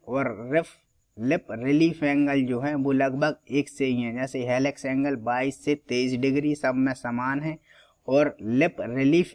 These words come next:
एंगल जो है वह, वह भी समान है। तो इसमें केवल बदलता क्या है, पॉइंट एंगल, जैसा कि अस-, एटी डिग्री, एक सौ अठारह डिग्री और एक सौ चालीस डिग्री, यही बदलते हैं। यहाँ पर हमारा ये चैप्टर कंप्लीट होता है।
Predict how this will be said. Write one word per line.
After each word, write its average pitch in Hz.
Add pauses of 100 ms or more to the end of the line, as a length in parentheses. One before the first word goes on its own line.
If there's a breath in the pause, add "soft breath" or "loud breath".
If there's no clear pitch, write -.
एंगल 139
जो 123
है 139
वह, 139 (460)
वह 147
भी 165
समान 123
है। 104 (280)
तो 135
इसमें 170
केवल 160
बदलता 143
क्या 147
है, 156
पॉइंट 143
एंगल, 123
जैसा 127
कि 131 (100)
अस-, -
एटी 131
डिग्री, 156
एक 117
सौ -
अठारह 127
डिग्री 156
और 120
एक 127
सौ -
चालीस 123
डिग्री, 104
यही 131
बदलते 117
हैं। 104 (2250)
यहाँ 139
पर 151
हमारा 147
ये 143
चैप्टर 131
कंप्लीट 127
होता 160
है। 143